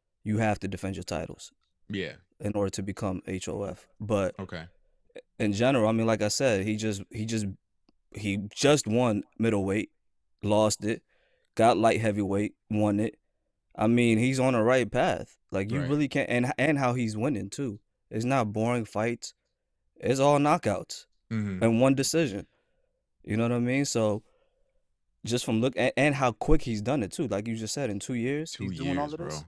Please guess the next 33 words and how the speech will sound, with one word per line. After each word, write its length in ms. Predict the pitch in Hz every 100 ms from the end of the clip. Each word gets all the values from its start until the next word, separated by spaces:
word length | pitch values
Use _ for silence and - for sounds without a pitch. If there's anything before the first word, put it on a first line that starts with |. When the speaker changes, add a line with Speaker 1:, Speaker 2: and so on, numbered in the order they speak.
| -
Speaker 2:
Two 300 | - 113 98
years. 560 | 80 80 95 95 85 82
That's 240 | 98 -
crazy. 800 | - - 95 101 82 73 76 - _ - - _ _ _ -
Speaker 1:
If 160 | 117 139
you 80 | 165
wanna 180 | 143
argue 400 | - 131 147 139
and 100 | 135
cry 260 | - 131 135
that 160 | 123 117
the 60 |
U 200 | 113 131
F 100 | 127
C, 280 | 113 160 120
like, 260 | 110 101 - _
sped 380 | - - 123 117
his 140 | 110
process 440 | - 117 - 123
up, 140 | 127 127 _ _ _ _ _ -
it's 100 | -
not 160 | 117 110
his 160 | 151
fault. 300 | - 131 180 _ _ _ -
Speaker 2:
No, 240 | 117 98
it's 120 | 101
not 120 | 117
Speaker 1:
You 60 | 113
Speaker 2:
his 100 | 107
Speaker 1:
know? 80 | 120
Speaker 2:
fault. 240 | 107 104 -
And, 400 | 117 135 127 127 _ -
and 460 | 113 143 110 123